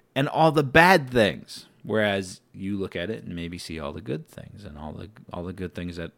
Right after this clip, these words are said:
you could tackle and, and get rid of. And I'm not arguing that there are, I'm not arguing that there's not things to get rid of in the system. I think that's another thing that happens when people talk about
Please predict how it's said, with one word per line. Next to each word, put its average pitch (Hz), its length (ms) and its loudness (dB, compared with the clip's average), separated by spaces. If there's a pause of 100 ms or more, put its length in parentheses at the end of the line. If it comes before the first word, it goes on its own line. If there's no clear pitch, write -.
you 90 160 -10
could 85 160 -14
tackle - 460 -6
and, 92 220 -8
and 90 220 -8
get 87 180 -8
rid 95 200 -4
of. 98 220 -4
And 92 160 -4
I'm 101 120 -2
not 101 260 -2
arguing 107 460 0
that 104 160 -2
there 101 120 0
are, 92 180 -4 (500)
I'm 123 120 0
not 151 140 6
arguing 147 380 6
that 131 140 0
there's 120 180 0
not 131 260 2
things 143 240 -2
to 131 80 -6
get 120 180 0
rid 135 140 2
of 113 120 2
in 110 120 0
the 104 80 0
system. 135 400 -6 (1800)
I 120 60 -4
think 135 180 0
that's 123 160 0
another 127 280 6
thing 113 200 2
that 98 80 0
happens 98 340 2
when 95 120 0
people 92 260 0
talk - 340 0
about 85 380 -4